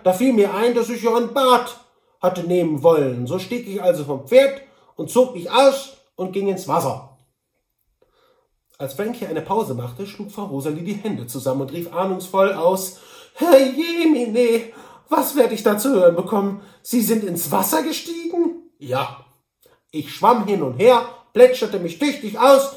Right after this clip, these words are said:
und wollte eben wieder aufs Trockene heraus, als ich zwei weibliche Personen erblickte, die nach dem Fluss gekommen waren und, oh, ja, und ohne dass ich,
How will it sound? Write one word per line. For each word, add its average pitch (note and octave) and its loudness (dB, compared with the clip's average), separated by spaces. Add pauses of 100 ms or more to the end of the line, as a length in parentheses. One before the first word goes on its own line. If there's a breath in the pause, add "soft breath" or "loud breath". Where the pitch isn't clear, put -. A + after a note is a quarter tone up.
(220 loud breath)
und D#3+ -8
wollte G3+ -2
eben B3 0
wieder F#3 0
aufs - -4
Trockene F3+ -2
heraus, A3+ 0
als G3+ -6
ich - -14
zwei G3 -6
weibliche G#3 0
Personen C4 0
erblickte, G3+ -4
die E3 -12
nach E3 -6
dem D#3 -8
Fluss C4 -4
gekommen F#3+ -4
waren F3 4 (400 loud breath)
und, C#3 -10
oh, C#3 -10 (100)
ja, B2 -8
und - -14
ohne A#3+ 2
dass G#3 -6
ich, - -16